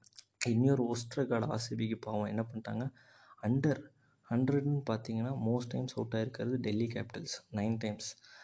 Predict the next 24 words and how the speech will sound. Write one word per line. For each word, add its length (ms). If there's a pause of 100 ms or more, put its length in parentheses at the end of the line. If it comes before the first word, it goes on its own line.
(120)
அதுக்கப்புறம் 400
பார்த்தீங்கன்னா, 320
இன்னைக்கு 440
ஆர் 180
சி 180
பி 120
எயிட்டுக்கு 420
வந்துட்டாங்க, 380 (100)
மும்பை 260
ராஜஸ்தான் 440
சிக்ஸ், 340 (340)
பஞ்சாப் 540
ஃபைவ், 260 (720)
அப்படி 260
தான் 180
சொல்லணும். 300 (100)
under, 680 (480)
அஹ், 420 (180)
சிக்ஸ்டி, 460 (500)
சிக்ஸ்டின்னு 500
பார்த்தீங்கன்னா, 640 (400)
இவங்க 280
தாங்க 260
ஜாஸ்தி, 460